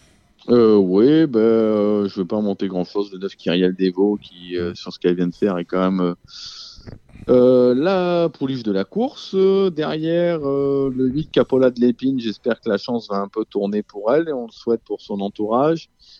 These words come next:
Speaker 1: Le six Kelly de Banville qui est en forme avec le cinq Condor, euh, la dernière fois, qui s'est un peu changé les idées au trot attelé.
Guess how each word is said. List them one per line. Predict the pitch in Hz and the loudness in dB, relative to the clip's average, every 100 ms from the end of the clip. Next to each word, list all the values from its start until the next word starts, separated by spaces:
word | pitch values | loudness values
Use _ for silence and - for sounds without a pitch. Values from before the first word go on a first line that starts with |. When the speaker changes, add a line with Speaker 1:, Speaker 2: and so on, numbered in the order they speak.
| _ | _
Speaker 1:
Le | 104 104 | -6 -6
six | 131 - | -6 -2
Kelly | 120 107 | 2 2
de | 107 | 2
Banville | 110 113 120 | 0 2 -2
qui | 117 | -2
est | |
en | 98 | -4
forme | - 147 | -2 0
avec | 135 113 | 0 0
le | 107 | -2
cinq | 117 107 | -2 -2
Condor, | - 131 110 107 131 143 _ _ _ _ - | 0 0 4 4 4 2 _ _ _ _ -12
euh, | 98 98 | -8 -4
la | 92 | -4
dernière | 95 92 82 | -2 -4 -4
fois, | 98 107 | 0 -2
qui | - - 92 90 | -2 -6 0 0
s'est | - 90 | 2 0
un | 87 | 0
peu | 92 | 0
changé | 95 90 92 98 | -4 -2 0 0
les | 92 | 0
idées | 90 110 | 0 4
au | 117 | 4
trot | - 123 | 2 0
attelé. | 107 85 87 | 0 -2 -8